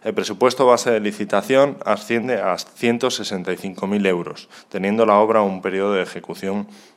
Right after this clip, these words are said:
de tres meses. La sección de la calzada será de dos aceras, una a cada margen de dos metros de ancho, un aparcamiento en uno de los laterales en batería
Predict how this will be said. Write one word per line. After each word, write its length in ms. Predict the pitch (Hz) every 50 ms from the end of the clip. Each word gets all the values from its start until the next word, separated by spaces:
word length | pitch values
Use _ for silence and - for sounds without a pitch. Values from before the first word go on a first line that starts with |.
| _ -
de 140 | 85 92
tres 260 | 87 - 85 82 - 82
meses. 380 | 76 73 - - - - - -
La 140 | 107 104
sección 340 | - 110 101 - 127 127 131
de 80 | 131 127
la 140 | 123 117 -
calzada 640 | 113 107 101 - 139 143 151 160 160 170 175 - - -
será 340 | - - 107 95 104 104 98
de 300 | 87 90 87 85 80 - - _ - - - - _ _ _ - - _ _ -
dos 260 | - 127 127 117 -
aceras, 520 | 120 113 - 120 113 107 95 85 82 - -
una 120 | 101 98
a 60 | 95
cada 320 | 92 98 98 92 92 92 92
margen 560 | 98 107 104 104 - - 98 90 87 87 - _ -
de 140 | - 92 87
dos 160 | 92 92 90
metros 320 | 95 95 87 92 87 82
de 80 | 90 87
ancho, 400 | 90 101 104 104 - 120 117 - - - - - - - _ -
un 120 | - 131
aparcamiento 640 | 131 120 104 117 107 - 107 104 113 120 117 110 101
en 80 | 95 98
uno 200 | 101 104 101 98
de 60 | 95
los 120 | 92 92 90
laterales 540 | 92 90 - 92 92 104 104 101 90 - 90
en 100 | 85 85
batería 540 | 87 78 - 90 92 104 101 92 82 78